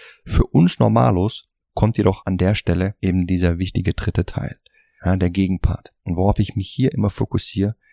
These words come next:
ist die Ungewissheit, ja, Ungewissheit reinzubringen.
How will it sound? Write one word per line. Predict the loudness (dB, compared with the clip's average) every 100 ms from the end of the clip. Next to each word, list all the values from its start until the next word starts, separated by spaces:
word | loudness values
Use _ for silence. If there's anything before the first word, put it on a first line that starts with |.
| _ _
ist | -10 -8
die | -4
Ungewissheit, | -2 0 0 -4 -8 -12 -16 -20 _ _ -8
ja, | -4
Ungewissheit | -2 0 0 0 -2 -6 -6
reinzubringen. | -8 -8 -12 _